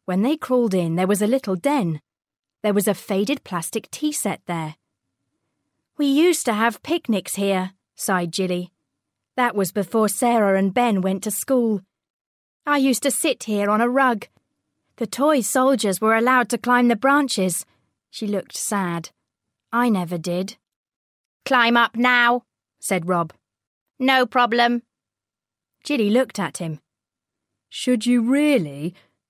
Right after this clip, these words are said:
asked Teddy. "Yes, I should," said Jilly. She took off her tiara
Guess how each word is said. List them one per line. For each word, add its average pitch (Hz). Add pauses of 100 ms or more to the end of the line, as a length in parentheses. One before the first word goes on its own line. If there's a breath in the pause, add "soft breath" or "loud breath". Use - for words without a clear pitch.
(260)
asked 165
Teddy. 165 (840)
"Yes, 294 (260)
I 302
should," 196 (400)
said 185
Jilly. 180 (760)
She 208
took 247
off 294
her 294
tiara 220